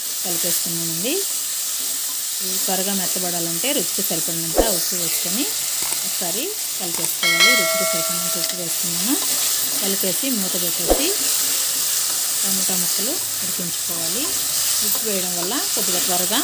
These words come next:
మగ్గుతాయండి టమాటాలు కానీ ఉల్లిపాయలు కానీ. ఇది మధ్యలోకి ఈ వేసిన విత్తనాలు కూడా చల్లారిపోయాయండి. మిక్సీ వేసేసుకున్నాము.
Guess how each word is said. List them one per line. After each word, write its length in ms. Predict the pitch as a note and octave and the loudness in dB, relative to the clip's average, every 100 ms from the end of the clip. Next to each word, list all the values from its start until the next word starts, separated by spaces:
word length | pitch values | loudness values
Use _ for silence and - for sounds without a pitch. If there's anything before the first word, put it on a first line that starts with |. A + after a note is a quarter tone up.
| E4+ | 2
మగ్గుతాయండి 600 | F#3 F#3+ F3+ E3+ - C4 G#4 A#3+ | 0 0 2 2 2 2 2 2
టమాటాలు 400 | F3+ F3+ F3+ F3+ | 2 2 2 2
కానీ 180 | F3+ F3+ F3 | 0 0 0
ఉల్లిపాయలు 340 | F3+ F3+ E3+ | 0 -2 -2
కానీ. 240 | E3 F#3 C#4+ - - - - - - - - - - - - - - - - - - - - - - - - - - - - - - - - - - - - F#3+ | 0 0 0 0 0 0 0 0 0 -2 -2 -2 0 2 2 0 -2 -4 -6 -6 -6 -6 -6 -6 -6 -6 -6 -6 -6 -6 -6 -6 -6 -6 -6 -6 -6 -6 -6 -6
ఇది 100 | F#3+ | -6
మధ్యలోకి 560 | F3+ E3+ F#3 F3 - D#4 A4 - - - - - - - | -4 -4 -4 -4 -6 -6 -6 -6 -6 -6 -6 -6 -6 -6
ఈ 60 | F#3+ | -6
వేసిన 280 | F3+ - G3 F3+ | -4 -2 -2 -4
విత్తనాలు 320 | F3 F3+ E3+ F3 | -4 -4 -6 -6
కూడా 140 | A3+ E4+ | -4 -4
చల్లారిపోయాయండి. 840 | A3 F3 F3 - E3+ E3 E3+ F#3+ E4 G#4+ - - - - - - | -4 -4 -4 -6 -6 -4 -2 2 2 2 -4 -6 -6 -6 -4 -4
మిక్సీ 260 | G3 - F3+ | -4 -4 -4
వేసేసుకున్నాము. 720 | D#3+ E3+ E3 E3+ E3 F3 | -4 -4 -4 -4 -6 -4